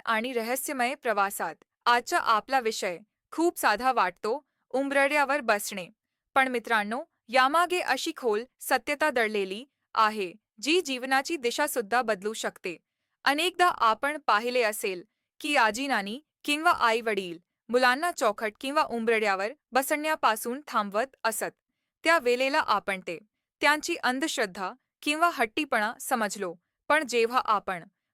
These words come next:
पुराण, वेद, उपनिषदम आणि आधुनिक विज्ञान यामध्ये डोकावतो, तेव्हा लक्षात येते की ही सूचना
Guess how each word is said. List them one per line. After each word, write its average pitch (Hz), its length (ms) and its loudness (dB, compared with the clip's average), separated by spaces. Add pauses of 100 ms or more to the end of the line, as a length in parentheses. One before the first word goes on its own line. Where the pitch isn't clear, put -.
(120)
पुराण, 202 360 2 (220)
वेद, 202 300 0 (240)
उपनिषदम 233 640 -4 (200)
आणि 277 260 2
आधुनिक 254 500 -2
विज्ञान 202 420 -4 (240)
यामध्ये 311 480 2
डोकावतो, 208 680 0 (300)
तेव्हा 285 320 2
लक्षात 277 440 0
येते 226 280 -4
की 285 120 -10
ही 285 140 -6
सूचना 196 460 -8